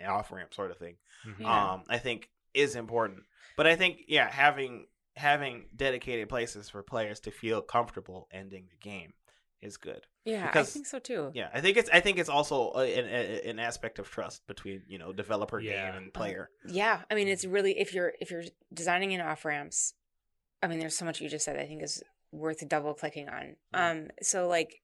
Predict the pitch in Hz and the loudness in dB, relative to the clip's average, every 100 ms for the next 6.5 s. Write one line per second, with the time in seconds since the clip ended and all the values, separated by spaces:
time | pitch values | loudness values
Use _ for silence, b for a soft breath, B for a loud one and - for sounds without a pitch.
0 | _ - 170 175 165 190 226 190 151 151 | _ -8 -4 -2 0 2 2 2 -2 0
1 | 151 147 151 - - 156 196 208 170 156 | -2 -2 -4 -6 -6 2 2 2 0 -2
2 | 147 143 156 151 143 143 135 - 143 139 | -2 -4 -2 -2 0 0 0 -2 -4 -4
3 | 135 135 139 143 135 - 147 131 120 127 | -6 -8 -6 -6 -4 -6 -4 -4 -4 -6
4 | 131 120 - - 127 - 117 120 117 117 | -6 -4 -4 0 0 0 -4 -6 -6 -4
5 | - 147 127 120 110 131 - 139 131 127 | -4 -2 -2 -4 -4 -4 -2 -2 -4 -6
6 | 127 - 131 110 | -8 -2 -2 -2